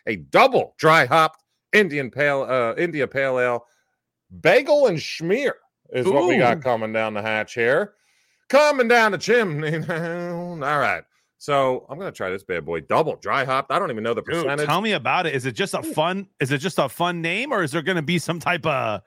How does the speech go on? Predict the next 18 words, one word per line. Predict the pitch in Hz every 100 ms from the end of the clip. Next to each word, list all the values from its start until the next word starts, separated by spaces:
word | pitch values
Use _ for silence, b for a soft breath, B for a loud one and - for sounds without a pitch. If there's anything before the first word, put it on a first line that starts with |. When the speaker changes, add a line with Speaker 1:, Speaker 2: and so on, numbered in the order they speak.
| -
Speaker 1:
Let's | 78 -
see | 113 131 110
here. | 107 98
Speaker 2:
sesame | 185 - 196 185 170
seed, | - 185 185 185
everything | 175 170 175 170 170 160
flavor | - 165 185 151
in | 117
there? | 107 90 90 _ _ -
Speaker 1:
Dude, | 107 90
a | -
little | 95 87
sesame | - 90 123
Speaker 2:
Maybe | 165
a | 160
Speaker 1:
seed |
Speaker 2:
little | 151 151
Speaker 1:
action, | 147 165